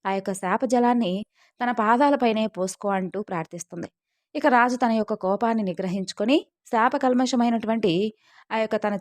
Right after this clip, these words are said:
చేతిలో ఉన్నటువంటి జలాన్ని తన పాదాలపై పోసుకొని వశిష్ఠుని యొక్క శాపం వలన బ్రహ్మరాక్షసుడై ఇప్పుడు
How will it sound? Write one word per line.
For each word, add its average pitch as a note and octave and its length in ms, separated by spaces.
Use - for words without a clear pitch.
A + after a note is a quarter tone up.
చేతిలో C4 280
ఉన్నటువంటి G#3 360
జలాన్ని G3+ 680
తన F#3+ 80
పాదాలపై G#3+ 520
పోసుకొని F3+ 680
వశిష్ఠుని B3+ 460
యొక్క A3 180
శాపం G3 400
వలన G#3 420
బ్రహ్మరాక్షసుడై A3 1000
ఇప్పుడు C#4 260